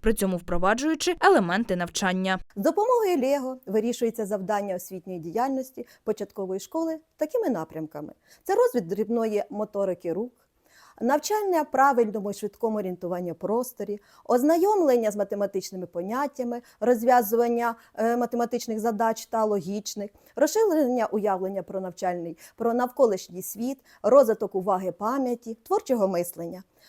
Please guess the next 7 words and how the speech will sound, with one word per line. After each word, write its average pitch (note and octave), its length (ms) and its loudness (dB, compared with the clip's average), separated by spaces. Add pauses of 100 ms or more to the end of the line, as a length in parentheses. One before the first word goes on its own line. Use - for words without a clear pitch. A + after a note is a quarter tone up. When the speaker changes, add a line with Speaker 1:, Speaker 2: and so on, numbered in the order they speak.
(140)
Speaker 2:
формування F#4 540 2
навичок D4+ 380 0
діалогічного B3 680 -2
мовлення, C#4+ 500 -2 (200)
розширення D4+ 680 -4
словникового G#3 680 -6
запасу, E3 580 -8